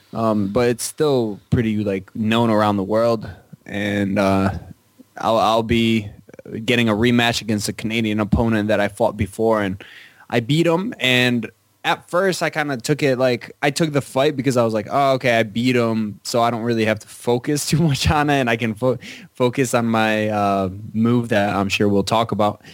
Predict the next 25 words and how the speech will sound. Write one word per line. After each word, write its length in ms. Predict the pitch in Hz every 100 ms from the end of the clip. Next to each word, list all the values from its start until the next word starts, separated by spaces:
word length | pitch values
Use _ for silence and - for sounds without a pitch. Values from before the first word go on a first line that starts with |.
| -
But, 240 | - 123 98
uh, 280 | 120 117 92
I 140 | 120
was 120 | 123
like, 180 | 120 113
"Oh, 100 | 123
I 100 | 135
can 140 | 127 113
focus 260 | 123 113
on 120 | 110
other 220 | 107 113 107
things, 300 | - 107 98
but 140 | 101
still 240 | - 113
be 120 | 101 101
able 180 | 98
to 120 | 95 98
do 140 | 101
this 200 | 98 95
fight 440 | - 110 107 104
that's, 360 | 98 95 - -
like, 160 | 104 95
a 60 |
big-time 480 | 92 101 101 98 95
fight." 360 | - 104 101